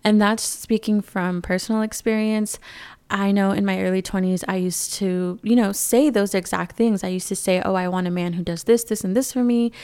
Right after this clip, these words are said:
and treats me this way." But deep down at my core, I didn't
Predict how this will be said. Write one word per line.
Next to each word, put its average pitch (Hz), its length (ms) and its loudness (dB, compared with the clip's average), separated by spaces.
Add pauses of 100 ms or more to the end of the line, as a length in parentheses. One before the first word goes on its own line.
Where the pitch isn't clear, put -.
(360)
and 185 340 2
treats - 240 -4
me 180 100 0
this 262 240 4
way." 247 280 4 (280)
But 214 300 4
deep 226 300 0
down 208 420 2
at 190 160 -4
my 196 200 -2
core, 196 440 0
I 196 140 0
didn't 247 400 2